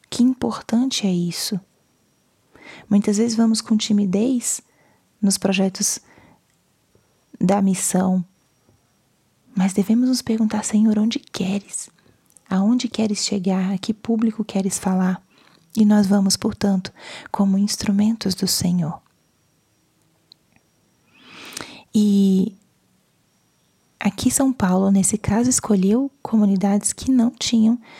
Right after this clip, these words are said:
recebido o anúncio de ninguém, para que acolhessem como um primeiro anúncio o anúncio do Evangelho de Jesus. Essa é a grande, é o grande ensinamento de São Paulo.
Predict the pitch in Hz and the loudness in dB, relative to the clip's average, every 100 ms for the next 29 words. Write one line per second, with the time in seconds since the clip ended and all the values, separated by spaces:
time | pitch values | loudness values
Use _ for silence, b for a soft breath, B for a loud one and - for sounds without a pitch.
0 | B - 214 - 202 208 220 214 208 - | B -2 0 2 2 2 2 4 2 0
1 | 214 233 277 330 202 190 202 _ _ _ | 0 0 0 0 0 0 -4 _ _ _
2 | _ _ _ _ _ _ _ _ _ _ | _ _ _ _ _ _ _ _ _ _
3 | _ _ _ 190 - 185 - 190 196 - | _ _ _ -4 -2 -6 0 0 0 0
4 | 214 - 214 208 190 B B - 185 202 | -2 0 2 0 -2 B B -2 0 0
5 | 202 233 254 226 220 240 - - B B | -2 -2 -2 -2 -2 -4 -10 -14 B B
6 | - 220 220 202 196 202 202 196 196 202 | 0 4 4 4 2 2 2 2 0 0
7 | 208 220 214 196 - - B B B B | 2 2 2 0 0 -6 B B B B
8 | _ _ _ - _ _ _ 220 285 - | _ _ _ -20 _ _ _ 2 2 0
9 | - 233 - 196 180 190 185 185 175 190 | 0 -2 -2 0 2 2 4 2 2 -2
10 | - _ _ _ _ - - - 170 - | -2 _ _ _ _ -8 -2 0 -2 0
11 | 220 226 202 196 196 196 - 185 180 175 | 2 2 2 2 4 2 2 0 2 2
12 | 180 - - 180 180 - 165 180 - | 0 -2 -2 -2 -2 -2 -4 -4 -8